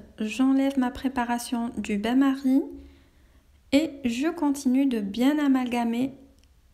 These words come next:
les deux ingrédients comme ceci. Donc vous allez obtenir une pâte comme celle-ci.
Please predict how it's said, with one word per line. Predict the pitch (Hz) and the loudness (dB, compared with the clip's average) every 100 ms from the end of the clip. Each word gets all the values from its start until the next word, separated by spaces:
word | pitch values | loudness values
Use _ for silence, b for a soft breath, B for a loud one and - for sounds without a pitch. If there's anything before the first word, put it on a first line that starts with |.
| _ _ - | _ _ -6
les | 226 208 | -2 -2
deux | 214 254 262 | 0 0 0
ingrédients | 247 214 196 196 214 - - - | 0 -2 -4 -4 -6 -8 -18 0
comme | 277 277 | 2 2
ceci. | - 240 - - - - - - - - - - b b b - - | 0 -4 -6 -14 -16 -18 -20 -20 -20 -20 -20 -20 b b b -16 -10
Donc | 208 | -8
vous | 277 285 | -4 0
allez | 311 302 311 | 0 -2 -6
obtenir | 285 - 294 285 285 269 - - - | -10 -2 0 2 2 0 -4 -10 2
une | 277 269 277 | 4 4 2
pâte | 233 247 - 440 466 - _ _ b b b - | -2 -2 -2 -6 -6 -10 _ _ b b b -8
comme | 349 381 | -6 -6
celle-ci. | - 262 - - 208 233 | -2 -2 -2 -6 -2 -2